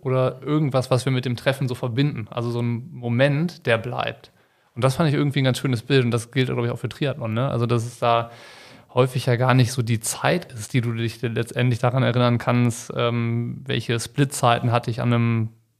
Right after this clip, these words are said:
Tag im Sommer zweitausenddreizehn. Aber du hast irgendwas gemeinsam mit anderen erlebt, was dann bleibt, was es dann für dich ausmacht. So.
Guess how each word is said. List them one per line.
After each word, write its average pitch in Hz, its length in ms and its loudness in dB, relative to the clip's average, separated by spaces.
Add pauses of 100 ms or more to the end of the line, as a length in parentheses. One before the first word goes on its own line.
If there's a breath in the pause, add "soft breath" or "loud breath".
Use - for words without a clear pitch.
(480)
Tag 123 480 -2
im 120 300 -2
Sommer 123 680 2
zweitausenddreizehn. 127 1040 -2 (600 soft breath)
Aber 165 420 4
du 127 120 2
hast 131 120 2
irgendwas 143 340 2
gemeinsam 131 380 2
mit 123 100 -2
anderen 127 200 0
erlebt, 120 440 -2 (140)
was 113 160 -16
dann 113 160 -4
bleibt, 113 300 -2
was 117 120 -4
es - 40 -12
dann 117 100 -8
für 120 100 -10
dich 113 160 -12
ausmacht. 120 480 -10 (440)
So. 143 260 -20